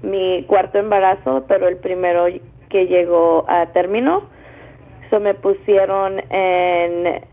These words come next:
bed rest mayoría del embarazo porque tenía mucha, la hypro-, no sé cómo se llama, pero el vómito todo el, todo el embarazo.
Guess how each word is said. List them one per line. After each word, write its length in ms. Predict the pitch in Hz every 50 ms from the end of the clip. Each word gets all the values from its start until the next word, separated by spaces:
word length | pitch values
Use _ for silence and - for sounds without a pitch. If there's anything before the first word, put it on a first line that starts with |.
| - - - - - - - -
bed 320 | - 185 185 208 202 202 196
rest 520 | 196 196 196 190 185 185 180 185 190 185 - - - - -
mayoría 580 | - 196 190 190 185 185 185 185 185 185 180 175
del 180 | 180 185 185 185
embarazo 580 | 185 185 185 185 175 175 170 180 175 - 196 190
porque 840 | - 190 175 - - - - 175 170 170 170 165 165 160 - - - - - - - - - - - - - - - - -
tenía 380 | 208 202 196 196 190 190 190 185
mucha, 1000 | 196 196 196 196 196 - - 202 196 190 190 185 185 180 175 170 165 - - - - - - - - - - -
la 240 | 202 202 180 190 185 -
hypro-, 580 | 202 190 175 - - 214 208 208 208 202 196 - - - - - - - - - - -
no 160 | - 185 196 190
sé 120 | - 233 233
cómo 180 | 220 208 233 220
se 120 | 226 208
llama, 280 | 190 185 185 185 180 180 -
pero 300 | 196 180 170 170 180 - - - - - - - - -
el 200 | - 214 220 214
vómito 460 | 202 202 202 196 208 214 214 - 226 214
todo 220 | - 208 196 190
el, 300 | 202 202 208 208 202 196 -
todo 160 | - 202 196
el 100 | 196 202
embarazo. 460 | 202 196 185 180 185 196 - 320 370